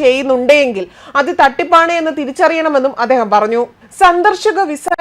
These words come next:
എന്നത് രാജ്യം സന്ദർശിക്കുന്നതിനുള്ള അനുമതി മാത്രമാണ്. അത് ജോലിക്കായുള്ള അനുമതി അല്ല എന്ന തിരിച്ചറിവ് വേണമെന്നും സന്ദർശക വിസയിൽ ജോലി ലഭ്യമാകുമെന്ന്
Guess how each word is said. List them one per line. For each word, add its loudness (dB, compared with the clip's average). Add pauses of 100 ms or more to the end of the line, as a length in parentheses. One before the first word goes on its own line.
(140)
എന്നത് -4
രാജ്യം -2
സന്ദർശിക്കുന്നതിനുള്ള -4 (120)
അനുമതി -4 (100)
മാത്രമാണ്. -6 (380)
അത് -4
ജോലിക്കായുള്ള 0 (100)
അനുമതി -6 (120)
അല്ല 0 (140)
എന്ന -4
തിരിച്ചറിവ് -4 (100)
വേണമെന്നും -2 (340)
സന്ദർശക 0 (100)
വിസയിൽ -6 (120)
ജോലി -2 (100)
ലഭ്യമാകുമെന്ന് 0